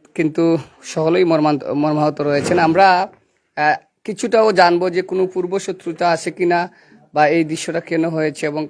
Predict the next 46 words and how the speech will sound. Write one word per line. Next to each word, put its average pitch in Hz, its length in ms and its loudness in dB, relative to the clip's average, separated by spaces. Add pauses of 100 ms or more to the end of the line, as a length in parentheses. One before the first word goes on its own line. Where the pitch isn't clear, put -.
ক্যাশের 208 340 2
অবস্থা 180 320 -2
যদি 156 160 -4
আমরা 156 200 -2
দেখাই, 156 320 -4
ক্যাশের, 175 480 0
আহ, - 1200 -2 (200)
এই 175 140 -2
যে 175 160 -2
ক্যাশ, 175 260 0
সেই 160 640 -2 (600)
ক্যাশকে 165 460 0
ভাঙচুর 165 520 2
করে, 160 320 0
আহ, 143 420 0
টাকা 151 220 0
পয়সা 160 240 -2
ছিল, 147 220 -4
অর্থাৎ 160 460 -2 (400)
তারা 170 140 2
কিন্তু 185 180 2
বিশ্বস্ত 208 460 0
দোকান, 180 320 2
এখানে 190 260 2
সব 196 200 -2
কিছু 196 360 -4
রেখে 180 260 2
যান, 180 220 2 (520)
কোনো 208 180 0
কিছুই 220 280 -4
কিন্তু 190 280 -2
তারা, 185 300 6
আহ, 160 440 2 (200)
বাসায় 156 340 0
নিয়ে 175 200 2
যান 170 160 0
না, 170 100 0
কারণ 170 280 0
এটা 160 100 -4
বিশ্বস্ত 160 420 -6
দোকান, 165 240 -4
কোনো 165 240 -4
সময় 170 260 -4
এই 165 140 0
অত্র 156 220 -4
এলাকায় 156 380 2